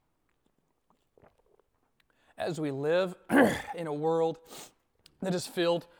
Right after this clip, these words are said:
with suffering and pain and hurt and sin, I think we're encouraged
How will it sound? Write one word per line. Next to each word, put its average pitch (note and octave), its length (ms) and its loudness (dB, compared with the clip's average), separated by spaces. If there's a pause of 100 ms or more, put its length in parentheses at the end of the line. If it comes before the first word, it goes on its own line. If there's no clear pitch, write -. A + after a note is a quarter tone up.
(100)
with D#3 160 -8
suffering F3+ 600 -2 (200)
and D3 160 -10
pain F3 460 -4 (200)
and C#3+ 120 -8
hurt F3 460 0 (260)
and - 120 -14
sin, E3 500 -6 (1300)
I C3 40 -18
think F#3 180 -4
we're F#3+ 140 0
encouraged F#3+ 580 -6